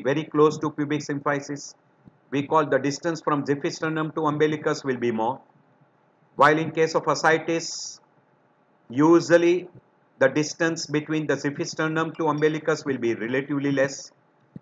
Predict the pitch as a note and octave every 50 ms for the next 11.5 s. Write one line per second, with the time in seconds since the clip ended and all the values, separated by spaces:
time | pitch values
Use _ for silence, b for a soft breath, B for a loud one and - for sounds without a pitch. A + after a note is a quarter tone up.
0 | _ _ _ _ _ _ - D3+ D#3+ E3+ E3+ E3 D#3+ D#3 D#3+ D3+ D3 C#3 C#3 C3+
1 | - - D3 - - - E3 E3 E3+ D#3 D#3 D#3 D#3+ D#3+ D#3+ - - D3+ D3+ D3+
2 | D3+ - - _ _ _ _ _ _ _ _ _ _ _ _ _ _ _ _ _
3 | _ _ _ _ _ _ _ _ C3 C#3+ D3 C#3+ D3 C#3+ D3 C#3+ - D3+ D3 D3
4 | - - _ C3+ C3 - - D3+ D3+ D3 D#3 D#3 D3+ D3+ D3 D3 D3+ D3 D3 D3
5 | D3 D#3+ C#3+ C#3 C3+ C#3+ C3+ C#3 C3+ B2+ C3+ C#3+ C#3 C#3 C3+ C#3 B2 A2+ A#2+ B2
6 | B2 B2 A#2+ A2 G2+ F2 - _ _ _ _ _ _ _ _ _ _ _ _ _
7 | _ _ _ _ _ _ _ _ _ _ _ _ _ _ _ _ _ _ _ _
8 | _ _ _ _ _ _ _ _ _ _ _ _ _ C#3+ C#3+ D3+ D#3 D#3 D#3+ F3
9 | - - - - _ _ _ _ _ _ _ _ _ _ _ _ _ - A#2 D3
10 | D#3+ D#3+ D3+ D#3+ C#3+ D3 D3 D#3 D#3+ F3+ F3+ F3 E3 E3 - E3+ E3+ E3 E3 E3
11 | E3+ E3 - - - - - - -